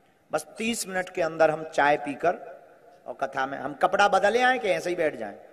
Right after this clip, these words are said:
हैं? अरे, हम बदले लई तमाए, हम बेई पहने लई कलवारे। आ, थोड़ी देर में हम चाय पी करके बैठ जाएंगे, और फिर जो है, आ, कथा आज मात्र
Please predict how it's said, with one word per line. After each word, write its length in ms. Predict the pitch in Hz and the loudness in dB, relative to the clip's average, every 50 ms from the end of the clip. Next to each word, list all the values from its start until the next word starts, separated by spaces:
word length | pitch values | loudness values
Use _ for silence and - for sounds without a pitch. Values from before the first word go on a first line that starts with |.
| - _ - - _ _ _ _ _ _ _ _ _ _ _ _ _ _ _ - - _ - - - - - 143 | -20 _ -20 -20 _ _ _ _ _ _ _ _ _ _ _ _ _ _ _ -20 -20 _ -20 -20 -20 -14 -6 -2
हैं? 160 | 160 190 240 - - - - - - - - - - - - - - - _ - - - - - - - | -2 -2 -2 -4 -8 -16 -20 -20 -20 -20 -20 -20 -20 -20 -20 -20 -20 -20 _ -20 -20 -20 -20 -20 -10 -6
अरे, 100 | 139 143 | -4 -2
हम 200 | 170 175 180 180 113 | -2 -2 -2 0 0
बदले 360 | 170 175 170 180 180 185 185 | 0 2 2 0 0 0 -2
लई 180 | 175 156 127 113 | -2 -2 -4 -4
तमाए, 440 | 110 - 110 107 110 113 123 135 147 156 - - - - - _ _ _ _ _ _ _ _ - | -6 -8 -6 -4 -4 -2 -2 -4 -6 -8 -12 -20 -20 -20 -20 _ _ _ _ _ _ _ _ -8
हम 160 | 143 160 165 | -8 -6 -4
बेई 160 | 165 175 190 | -2 -4 -4
पहने 300 | 185 180 165 139 131 127 | -2 -2 -2 -2 -2 -2
लई 120 | 127 135 143 | -4 -6 -6
कलवारे। 580 | - - 147 135 131 123 110 - - 82 76 - - - - - _ _ _ _ _ _ _ _ _ _ _ _ _ _ _ _ _ _ _ _ _ - - | -4 -4 -4 -4 -4 -6 -8 -10 -12 -14 -16 -18 -20 -20 -20 -20 _ _ _ _ _ _ _ _ _ _ _ _ _ _ _ _ _ _ _ _ _ -8 -4
आ, 480 | 127 127 123 120 104 101 - - - - - | -4 -4 -2 -2 -4 -6 -6 -6 -8 -12 -6
थोड़ी 220 | 139 160 165 160 160 | -6 -4 -4 -4 -4
देर 160 | 151 143 135 | -2 -4 -4
में 100 | 135 135 | -2 -4
हम 100 | 127 127 123 | -6 -6 -6
चाय 260 | - 123 123 127 123 | -4 -2 -2 -2 -2
पी 160 | 123 120 120 | -4 -6 -6
करके 280 | 110 120 110 107 - 110 | -4 -4 -6 -4 -4 -2
बैठ 200 | 110 110 110 117 | -2 -2 -2 -2
जाएंगे, 420 | 117 127 135 147 160 165 156 107 - - - - _ _ _ _ - - | -4 -4 -4 -4 -6 -8 -12 -14 -14 -16 -20 -20 _ _ _ _ -14 -12
और 80 | 113 110 | -12 -10
फिर 200 | - - 120 113 | -8 -8 -10 -8
जो 140 | 110 110 | -6 -6
है, 160 | 104 113 143 165 - - - - - - _ _ _ _ - | -4 -2 -2 -4 -4 -10 -18 -20 -20 -20 _ _ _ _ -4
आ, 180 | 117 113 110 110 | -2 -2 -2 -2
कथा 320 | - - 147 139 - 151 156 156 156 - - 143 | -2 -4 -4 -2 0 0 0 0 0 -2 -4 -2
आज 260 | 139 147 156 156 151 143 139 | 0 0 -2 -2 -6 -10 -6
मात्र 360 | 139 143 151 147 - 156 147 | -4 -4 -4 -4 -6 -10 -10